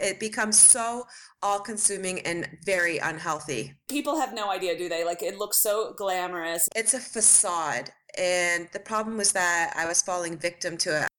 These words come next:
Speaker 2: What was your life like then? Tell us, ta-, walk us through that just a little bit.
Speaker 1: I was not happy. And you're gonna see a lot of this in the industry. If you go on Instagram and look at any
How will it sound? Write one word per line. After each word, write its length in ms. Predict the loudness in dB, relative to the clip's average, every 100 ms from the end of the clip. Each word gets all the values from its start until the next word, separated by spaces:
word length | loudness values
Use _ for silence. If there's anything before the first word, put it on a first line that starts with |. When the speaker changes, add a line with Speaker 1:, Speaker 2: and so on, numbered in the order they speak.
| -2
Speaker 2:
What 180 | -2 0
was 120 | -2
your 140 | -2
life 260 | -2 -2 -4
like 220 | -6 -6
then? 200 | -10 -6
Tell 200 | -4 -2
us, 260 | 0 -2 -2
ta-, 240 | -6 -6 -4
walk 300 | -4 -4 -4
us 80 |
through 100 | -6
that 160 | -6 -6
just 160 | -6 -6
a 40 |
little 200 | -8 -8
bit. 220 | -8 -10 -12 _ _ _ _ _ _ _ _ _ _ -2
Speaker 1:
I 80 |
was 220 | 2 2 2
not 180 | 0
happy. 320 | 0 -2 0 -2
And 80 |
you're 80 | -2
gonna 220 | -2 0
see 580 | 0 2 0 0 0 -2 -6 -14 -8 0
a 120 | 0
lot 380 | 2 2 2 2
of 100 | 0
this 300 | -2 0 0
in 120 | 0
the 140 | 0
industry. 380 | 0 2 2 2
If 100 | 0
you 100 | 0
go 200 | 2 2
on 80 | 2
Instagram 580 | 0 2 2 2 0 -2
and 100 | -8
look 200 | -6 -4
at 140 | -2
any 280 | -2 -2 -6